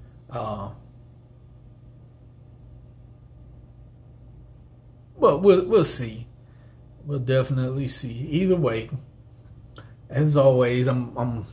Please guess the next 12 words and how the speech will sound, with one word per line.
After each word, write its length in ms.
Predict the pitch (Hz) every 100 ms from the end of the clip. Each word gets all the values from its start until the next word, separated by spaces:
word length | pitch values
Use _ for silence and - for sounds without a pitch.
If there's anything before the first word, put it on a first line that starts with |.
| - 139
you 140 | 117
know, 340 | 110 107 107 127 131 117
we're 80 |
gonna, 300 | 110 107 - - - - - - - - - -
we're 100 | 147
gonna 240 | 127 113 -
pull 360 | - 160 143
back 380 | 123 135 127 127
on 220 | 123 120
the 60 | 110
shot 480 | - 147 147 107 104
here, 500 | - 104 101 117